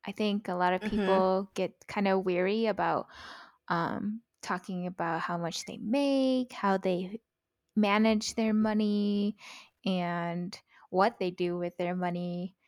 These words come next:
Speaker 1: Sometimes people can see it as, like, bad light to be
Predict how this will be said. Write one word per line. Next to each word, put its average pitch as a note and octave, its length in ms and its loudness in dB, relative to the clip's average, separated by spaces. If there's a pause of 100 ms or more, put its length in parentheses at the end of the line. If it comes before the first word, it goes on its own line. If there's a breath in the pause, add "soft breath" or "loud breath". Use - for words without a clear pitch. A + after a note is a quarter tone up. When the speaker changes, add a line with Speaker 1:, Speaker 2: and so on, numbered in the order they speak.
(180)
Speaker 1:
Sometimes F#3+ 880 -4 (100)
people F#3 720 2 (180)
can F#3+ 240 -2
see F3+ 320 -2
it F3+ 180 0
as, E3 380 -4
like, D#3+ 160 -6 (100)
bad F3 320 2
light F3+ 300 0
to - 100 -8
be F3 140 0